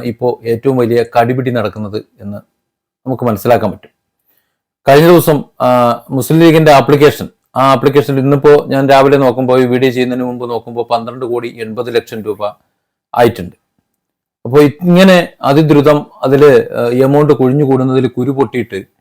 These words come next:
ശുക്കൂർ വക്കീലിനെ കൊണ്ട് സി പി എം ഒരു ഹർജി, ആ, ഹൈക്കോടതിയിൽ കൊടുപ്പിച്ചത് കഴിഞ്ഞ ദിവസം നമ്മൾ ചർച്ച ചെയ്തിരുന്ന വിഷയമാണ്.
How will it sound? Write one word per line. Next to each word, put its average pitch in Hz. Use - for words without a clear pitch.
ശുക്കൂർ 160
വക്കീലിനെ 156
കൊണ്ട് 143
സി 135
പി 123
എം 143
ഒരു 135
ഹർജി, 135
ആ, 120
ഹൈക്കോടതിയിൽ 127
കൊടുപ്പിച്ചത് 117
കഴിഞ്ഞ 120
ദിവസം 123
നമ്മൾ 113
ചർച്ച 110
ചെയ്തിരുന്ന 113
വിഷയമാണ്. 92